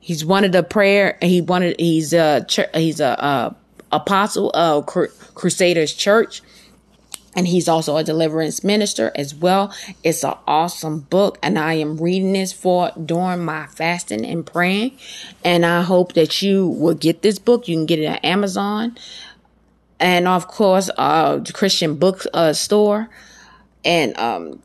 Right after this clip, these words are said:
and also his book called Prayer of Routing Demons and Breakthrough,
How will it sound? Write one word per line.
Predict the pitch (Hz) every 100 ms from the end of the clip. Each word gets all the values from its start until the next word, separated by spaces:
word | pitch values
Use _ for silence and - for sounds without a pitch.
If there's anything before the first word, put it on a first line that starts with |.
| _ _ _ _ _ -
and | 180 175 165 -
also | 131 175 180 202 175 180
his | 165 170 147 -
book | - - 190 -
called | 196 151 123
Prayer | - 190 185 185
of | - 156
Routing | 151 180 180 147 147
Demons | 147 180 196 190 185 -
and | 165 156 139
Breakthrough, | 170 196 190 - 185 196